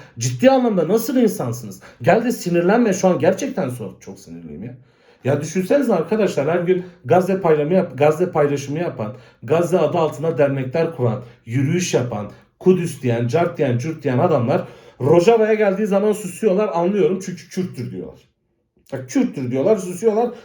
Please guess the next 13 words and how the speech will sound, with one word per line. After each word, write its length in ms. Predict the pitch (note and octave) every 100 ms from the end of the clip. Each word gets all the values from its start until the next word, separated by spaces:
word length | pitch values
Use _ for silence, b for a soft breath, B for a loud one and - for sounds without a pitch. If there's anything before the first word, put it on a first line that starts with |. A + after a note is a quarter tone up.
| B
ama 340 | E3 G#3+ F#3+ - -
o 200 | F#3 F#3
Kürt 300 | - D#4 -
denilen 340 | F#3+ D#3+ D#3
insanlar 500 | D3+ - F3 A#3+ C4 B B B
işte 300 | - F#3+ F3
Diyarbakır'da, 680 | G3+ G#3 F3 D3 D#3 D#3 G3+
İstanbul'da, 560 | F#3 - G3 F#3 C#3+
Ankara'da, 580 | D3+ F#3 F#3+ E3 C3+ D3
Mardin'de 580 | F3 G3 D#3+ D3 G#3+ - B B
her 280 | - G#3+ A3+
gün 320 | F#3 F3+ E3
özgürce 680 | F3+ E3+ - A#3+ G#3+ A#3 A3+